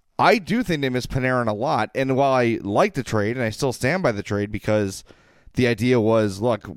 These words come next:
once you get in the playoffs, you need someone like Brandon Saad to go create some goals. Well, guess what? You need to get in the playoffs first. And, uh, maybe if they have Artemi Panarin, they're a little bit closer, because he was the thing that,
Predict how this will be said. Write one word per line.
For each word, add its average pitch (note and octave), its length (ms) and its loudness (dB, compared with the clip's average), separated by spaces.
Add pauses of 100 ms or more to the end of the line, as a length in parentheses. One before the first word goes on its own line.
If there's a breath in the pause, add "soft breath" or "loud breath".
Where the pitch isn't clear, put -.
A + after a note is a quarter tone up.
(180)
once B2+ 280 -2
you A#2+ 100 0
get B2 140 2
in A2+ 100 -2
the G#2 60 -2
playoffs, A#2 440 0
you A2 100 -2
need A#2 180 -2
someone A#2 220 -2
like G#2+ 160 -2
Brandon A2 300 0
Saad B2+ 220 -2
to A2+ 40 -8
go A2 160 2
create A2 320 -4
some G2+ 120 -8
goals. G#2 300 -2
Well, A#2+ 200 0
guess A#2 260 -4
what? A#2+ 300 -2 (300 loud breath)
You A#2 100 0
need C#3+ 160 2
to A2 80 0
get C3+ 220 0
in A2 40 -8
the A2+ 80 -4
playoffs G2+ 400 0
first. - 540 -4 (500 soft breath)
And, G#2 320 0
uh, G2+ 460 2
maybe B2+ 340 2
if A#2+ 80 0
they B2 80 2
have A#2 160 2
Artemi A2 400 0
Panarin, A2 380 0
they're G#2+ 140 2
a F#2+ 60 0
little A2+ 220 0
bit G2+ 120 -4
closer, A#2 580 -2 (480 soft breath)
because A2+ 320 -2
he E3 120 0
was B2 480 4
the G#2+ 100 -6
thing C3 220 0
that, A2+ 140 0